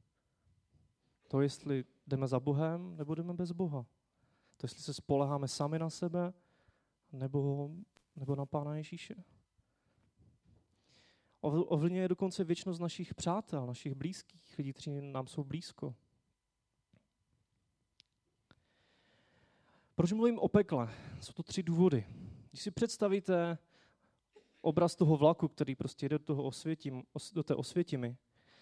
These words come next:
a ve kterém ti lidé jedou a ani pořádně nechápou, kam vlastně jedou. Možná to tuší. Pravděpodobně to tušili, ale úplně tomu nerozuměli. Tak první důležitá věc je, aby jsme my sami si přiznali, že jsme v tom vlaku jeli taky.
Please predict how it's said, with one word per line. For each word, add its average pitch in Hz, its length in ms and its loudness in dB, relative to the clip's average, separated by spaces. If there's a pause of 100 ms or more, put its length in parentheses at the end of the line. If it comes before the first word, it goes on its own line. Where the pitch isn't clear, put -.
(120)
a - 40 -4
ve 139 60 2
kterém 180 280 2
ti 185 100 2
lidé 165 260 4
jedou 156 580 2 (600)
a - 100 -10
ani 196 300 0
pořádně 180 400 2
nechápou, 165 420 0
kam 156 220 -4
vlastně 147 300 -6
jedou. 131 280 0
Možná 127 240 -4
to 135 100 -6
tuší. 117 460 -10 (200)
Pravděpodobně 131 580 -8
to - 80 -16
tušili, 143 480 -8
ale 131 280 -4 (720)
úplně 143 260 -6
tomu 139 180 -6
nerozuměli. 135 640 0 (1900)
Tak - 140 -4
první 185 300 4
důležitá 180 360 4
věc 160 220 2
je, 165 80 4
aby 156 140 0
jsme 170 220 -4
my 170 140 0
sami 175 340 2
si 156 140 -4
přiznali, 151 420 -2
že - 40 -10
jsme 165 100 -4
v 151 60 -12
tom 156 120 -4
vlaku 147 240 -4
jeli 147 160 0
taky. 151 360 -10